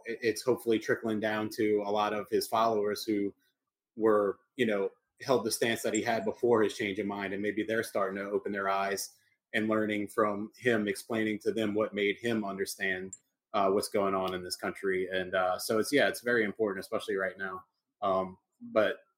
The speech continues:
you know, we'll see what happens. And I, and I really hope that the streets continue talking, as Dave Chappelle said, and that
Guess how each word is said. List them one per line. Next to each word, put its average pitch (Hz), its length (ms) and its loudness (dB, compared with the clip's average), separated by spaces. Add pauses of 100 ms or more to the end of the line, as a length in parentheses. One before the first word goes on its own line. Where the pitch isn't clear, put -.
you 107 120 0
know, 90 160 -2 (640)
we'll 113 120 4
see 120 260 6
what 104 180 6
happens. 98 420 2
And 95 160 0
I, 98 260 0
and 107 140 0
I 104 60 2
really 101 360 2
hope 107 300 0
that 95 320 2
the 104 140 0
streets 107 360 -4
continue 104 560 0
talking, 104 520 0
as 98 280 -4
Dave 101 240 4
Chappelle 104 300 -2
said, 107 300 0
and 98 160 -4
that 95 180 -4